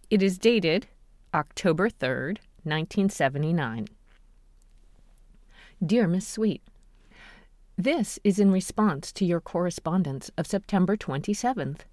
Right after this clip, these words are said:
nineteen seventy-nine, regarding a proposed commercial for Table Talk Pies. Please be advised that we currently have no plans to advertise Table Talk Pies on the radio.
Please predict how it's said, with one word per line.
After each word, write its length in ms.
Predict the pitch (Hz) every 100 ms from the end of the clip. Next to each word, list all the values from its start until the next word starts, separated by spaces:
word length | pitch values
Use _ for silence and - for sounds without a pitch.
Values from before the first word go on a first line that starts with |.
| -
nineteen 420 | 147 135 - 127
seventy-nine, 800 | 110 110 120 127 127 110 113 202 - - - -
regarding 640 | 180 185 220 269 196 156 -
a 80 | 196
proposed 640 | 226 220 - 320 359 -
commercial 640 | - 285 190 143 131 147 - -
for 140 | -
Table 340 | 330 143 131 143
Talk 260 | 208 -
Pies. 580 | - 277 160 123 143 - - - - _ _ - - - - -
Please 300 | 381 359 -
be 180 | 156
advised 640 | 131 127 117 113 127 - - -
that 160 | - 262
we 140 | 262
currently 480 | - - 330 311 240
have 200 | 208 208
no 200 | 147 170
plans 420 | 214 143 160 170
to 180 | - -
advertise 600 | 139 143 139 - 139 135
Table 320 | - 151 135
Talk 280 | - 127 131
Pies 300 | - 139 139
on 160 | 156 147
the 80 | 123
radio. 580 | 131 160 139 117 147